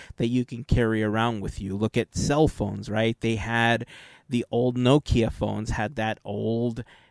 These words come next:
you know, L C D style, and now we have full-blown four K, you know, ultra high def resolution cell phone screens.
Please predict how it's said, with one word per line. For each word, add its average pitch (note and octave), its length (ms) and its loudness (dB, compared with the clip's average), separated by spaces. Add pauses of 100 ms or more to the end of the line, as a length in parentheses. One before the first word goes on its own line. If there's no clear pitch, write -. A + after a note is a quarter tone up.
(440)
you A#2+ 100 0
know, B2 140 2
L C3 160 4
C C#3 220 0
D D#3+ 120 -2
style, G#2 600 -4
and G#2+ 160 -4
now G#2+ 180 -2
we B2 160 2
have B2 320 -2
full-blown A#2+ 1200 0
four B2+ 540 2
K, A#2+ 720 2 (400)
you A2+ 100 -4
know, A2+ 300 0
ultra B2 480 4
high B2 300 2
def B2 520 2
resolution B2+ 760 2
cell C3 280 0
phone G#2 320 -4
screens. G2 760 -12